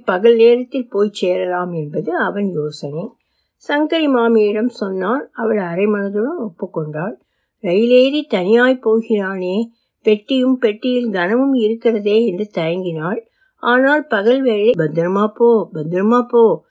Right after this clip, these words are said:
என்று பல தடவை சொல்லி விபூதியிட்டு வழி அனுப்பினாள். கிட்டாவுக்கு ரயிலில் போவது சந்தோஷமாய் இருந்தது. அந்த பதினேழு வயது வாலிபன் அதற்கு முன்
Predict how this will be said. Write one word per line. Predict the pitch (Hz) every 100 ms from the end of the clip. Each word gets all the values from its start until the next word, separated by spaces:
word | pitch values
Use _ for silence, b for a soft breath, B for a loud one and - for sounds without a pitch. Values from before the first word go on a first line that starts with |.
| _ _
என்று | - 220 220
பல | 175 180
தடவை | 220 233 262 285
சொல்லி | - 220 233
விபூதியிட்டு | 233 190 214 202 175 151 151 311 - _ _ -
வழி | 196 269
அனுப்பினாள். | 277 190 175 - 156 151 - _
கிட்டாவுக்கு | - 262 262 349 285 233 269
ரயிலில் | 202 214 247 240
போவது | 226 202 196 226
சந்தோஷமாய் | - 208 254 285 - 190 175 208
இருந்தது. | 226 175 170 160 151 - - _ _ -
அந்த | 185 185
பதினேழு | 190 202 269 285 285 254
வயது | 202 190 175
வாலிபன் | 165 196 233 196 233 _ -
அதற்கு | 160 202 202 185
முன் | 185 214